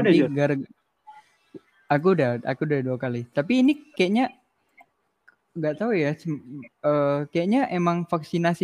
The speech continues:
Speaker 2: kedua nih emang lebih lama gitu sih dari yang aku. Aku kan vaksin awal-awal tuh, masih April gitu. Itu cuma dua minggu. Tapi kalau kesini makin lama kayak, apa,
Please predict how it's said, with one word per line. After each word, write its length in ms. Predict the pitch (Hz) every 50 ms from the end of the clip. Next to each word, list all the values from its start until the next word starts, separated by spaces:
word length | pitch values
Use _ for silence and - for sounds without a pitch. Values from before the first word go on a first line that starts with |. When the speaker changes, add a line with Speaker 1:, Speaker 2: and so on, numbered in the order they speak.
| 175 -
Speaker 2:
kedua 320 | 170 160 160 160 165 170
nih 240 | 196 254 277 226 208
emang 320 | 180 165 165 165 160 156
lebih 240 | 151 151 143 147 143
lama 320 | 151 151 151 151 151 156 151 151
gitu 320 | 151 180 220 247 240 185
sih 200 | 160 - - 190 170
dari 240 | 160 147 139 147 147 143
yang 120 | 143 147 147 -
aku. 400 | 143 143 139 143 143 151 165 185 165
Aku 320 | 170 170 - 240 240 240 240 240
kan 100 | 247 247
vaksin 400 | 226 208 185 - - - 233 196
awal-awal 640 | - 165 156 151 151 147 147 143 139 139 147 151 151 151
tuh, 120 | 156 143 131 131
masih 320 | 131 139 139 - 135 -
April 480 | - 139 139 - - 143 143 139 139 131
gitu. 240 | 135 120 - 147 143 - _ _ _ _ _ _ _ _ _ _ _ _ _ _ - 147
Itu 120 | 165 240 240 240
cuma 180 | 214 190 175 170
dua 200 | 156 151 151 147 143
minggu. 600 | 147 156 175 208 208 175 151 135 127 127 131 120 _ -
Tapi 160 | - 151 190 233 -
kalau 160 | 208 185 170 -
kesini 340 | - 175 - 170 170 196 240
makin 340 | 254 226 208 190 - 175 160 151
lama 220 | 151 160 185 233 254 - - - -
kayak, 300 | 170 165 151 - - - _ _ _ _ _ _ _ _ _ _ _ _ _ _ _ - 165 151 147 _
apa, 400 | - 151 147 151 - 233 233 -